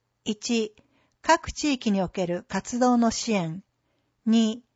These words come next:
助け合いチケット事業の継続実施。三、地域ぐるみでの子育て支援を支える環境づくり。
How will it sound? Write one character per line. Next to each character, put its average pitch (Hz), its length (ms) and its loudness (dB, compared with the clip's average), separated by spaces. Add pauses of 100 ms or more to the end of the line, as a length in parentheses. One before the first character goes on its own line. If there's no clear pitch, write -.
(380)
助 - 300 -2
け 302 160 0
合 294 80 2
い 294 80 -2
チ - 140 -8
ケ 285 100 4
ッ 277 100 -2
ト 269 120 2
事 247 160 -4
業 190 240 0
の 165 300 -4
継 254 200 0
続 240 300 -2
実 202 200 -4
施。 - 400 -6 (600)
三、 233 500 0 (420)
地 320 260 0
域 311 220 0
ぐ 311 120 0
る 285 100 2
み 208 140 2
で 190 120 -2
の 185 280 -4
子 233 100 -6
育 294 300 2
て 294 100 0
支 - 160 -2
援 226 240 2
を 180 60 -2
支 196 140 -6 (140)
え 196 160 0
る 190 120 -4
環 247 320 2
境 226 220 2
づ 190 180 -4
く 170 120 -6
り。 160 220 -8